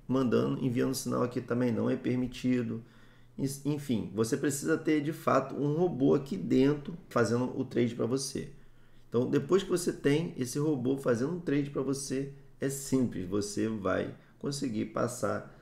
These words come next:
tranquilamente e seguir as políticas dela. Então, vamos entender se de fato,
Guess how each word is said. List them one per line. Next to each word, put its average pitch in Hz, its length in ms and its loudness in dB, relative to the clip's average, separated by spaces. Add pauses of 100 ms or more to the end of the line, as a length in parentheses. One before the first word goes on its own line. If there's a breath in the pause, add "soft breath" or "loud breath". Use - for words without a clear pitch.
(120 loud breath)
tranquilamente 135 720 0
e - 20 -6
seguir - 320 -2
as 139 100 0
políticas 131 480 -2
dela. 110 380 -2
Então, 123 180 -4
vamos 147 460 0
entender 120 760 -2 (600 soft breath)
se - 280 -6
de 135 120 -2
fato, 92 420 -4